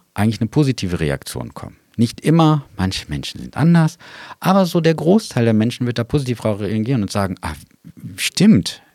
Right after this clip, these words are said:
es ist mir ehrlicherweise gar nicht aufgefallen, weil ich hab nämlich auch ganz viel im Kopf gehabt tagsüber und bin eigentlich sogar froh, dass du mir das abnimmst und ich bin dir eigentlich sogar dankbar."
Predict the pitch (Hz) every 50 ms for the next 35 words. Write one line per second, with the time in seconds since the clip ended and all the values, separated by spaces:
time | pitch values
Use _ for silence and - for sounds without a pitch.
0 | _ _ _ _ _ _ _ - 123 127 - 143 123 - - 123 135 135 - 135
1 | 113 117 120 110 117 107 107 104 104 101 - 143 165 170 - 120 - - 120 120
2 | 123 107 104 98 - 151 165 - - 123 - - 98 95 98 - - 147 165 -
3 | 127 98 87 - - 92 82 78 78 - - 82 76 - - - 73 71 71 -
4 | _ _ - - 78 73 - - - - 80 76 98 147 170 - - - - -
5 | - _ _ - 117 110 131 139 - 117 120 135 170 190 185 180 165 - 117 101
6 | - - 104 90 90 85 82 - - - 160 - 143 113 - - - 95 90 90
7 | 85 80 82 - - 87 90 - - 113 123 139 - 113 104 95 - _ 110 101
8 | 101 98 76 90 95 92 87 - 92 76 90 87 80 95 104 123 131 - - -
9 | 67 58 - -